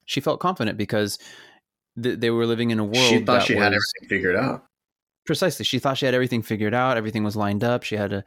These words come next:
Speaker 1: she had a, you know, prestige, and, um, she felt safe and was very affluent. And now all of a sudden, they're in, they're desti-, they're basically destitute. They're on a de-, a,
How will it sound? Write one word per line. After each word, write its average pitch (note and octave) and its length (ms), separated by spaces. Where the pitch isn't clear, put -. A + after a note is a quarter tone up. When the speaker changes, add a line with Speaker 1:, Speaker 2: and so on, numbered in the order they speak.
Speaker 1:
she - 140
had G2+ 200
a, F#2+ 320
you A2 120
know, F#2+ 120
prestige, A#2 760
and, G2+ 440
um, G2 480
she - 160
felt - 240
safe A#2 500
and G2 600
was G#2 580
very A#2 280
affluent. B2 640
And G#2+ 180
now A#2+ 220
all A#2 100
of G#2+ 60
a G#2+ 60
sudden, G#2+ 380
they're A#2+ 320
in, C3 260
they're B2+ 140
desti-, B2 540
they're C3+ 120
basically B2 440
destitute. G#2 560
They're A2+ 260
on A#2+ 460
a A2+ 80
de-, A#2 360
a, G#2 160